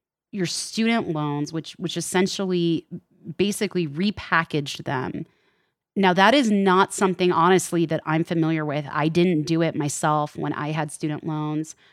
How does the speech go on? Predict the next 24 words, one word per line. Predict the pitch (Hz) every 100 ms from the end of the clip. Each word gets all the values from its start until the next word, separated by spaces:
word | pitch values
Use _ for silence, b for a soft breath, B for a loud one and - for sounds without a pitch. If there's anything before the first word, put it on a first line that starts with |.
| b b b -
And | 190
the | 180
reason | 180 196 190
I | 160
mention | 156 165 -
it | 160 151
now | 160 147 156
is | 147
because | - 147 147
I |
think, | 143 156 -
too, | - - 160 160 156
we, | 170 170
you | 175
know, | 151
we | 151
were |
talking | 160 160
about | 147
credit | 143 170 170
card | 165
debt, | 151 135
for | -
example. | 156 151 143 - - -